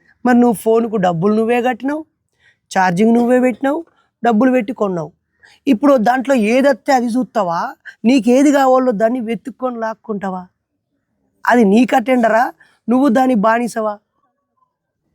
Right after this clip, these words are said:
అది బ్రెయిన్ లేనిది, మొబైల్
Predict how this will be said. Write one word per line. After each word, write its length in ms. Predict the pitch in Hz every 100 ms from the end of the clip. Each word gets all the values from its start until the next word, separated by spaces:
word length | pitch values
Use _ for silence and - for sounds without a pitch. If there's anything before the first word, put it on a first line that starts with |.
| _
అది 120 | 262 285
బ్రెయిన్ 460 | 190 233 247 285
లేనిది, 460 | 285 277 262 226 190 _ _ _ _ _ _ _ _ _ 208
మొబైల్ 460 | 190 214 254 277